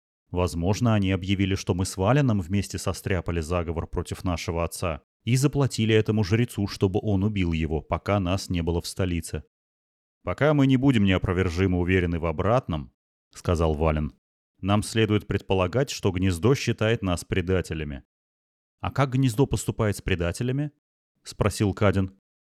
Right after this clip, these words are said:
«Оно посылает за ними людей. Блоху.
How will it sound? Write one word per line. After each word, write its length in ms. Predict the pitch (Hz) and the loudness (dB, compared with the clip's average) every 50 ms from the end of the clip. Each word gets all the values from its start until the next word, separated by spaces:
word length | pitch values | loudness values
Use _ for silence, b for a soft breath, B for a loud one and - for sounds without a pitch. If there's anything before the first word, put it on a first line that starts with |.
| _ _ _ - | _ _ _ -4
«Оно 240 | 87 87 85 85 | -2 0 0 0
посылает 520 | 87 - 127 - - 165 139 104 95 98 92 | 2 0 0 2 2 2 4 4 4 4 4
за 140 | 104 127 127 | 2 2 4
ними 240 | 110 92 80 82 | 4 4 2 2
людей. 500 | 82 90 113 123 98 80 71 67 58 - _ _ _ _ _ _ _ _ _ | 2 2 2 2 0 -2 -2 -4 -6 -12 _ _ _ _ _ _ _ _ _
Блоху. 600 | - 92 104 127 156 151 - - 87 73 64 - | -2 0 2 2 2 2 0 0 0 0 -2 -6